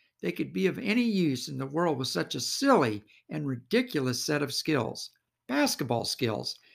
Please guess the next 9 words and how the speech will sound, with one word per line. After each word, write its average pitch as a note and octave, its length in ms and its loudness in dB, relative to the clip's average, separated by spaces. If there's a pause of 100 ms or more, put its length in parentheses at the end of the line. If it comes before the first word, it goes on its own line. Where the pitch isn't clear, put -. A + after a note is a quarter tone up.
(200)
that - 100 -2
were D#3+ 140 0
probably A#3+ 460 4
seen F#3+ 340 0
by D3+ 140 4
their D3 160 2
teachers C3+ 560 -2 (280)
as C3+ 200 -6
narrow F#3+ 680 6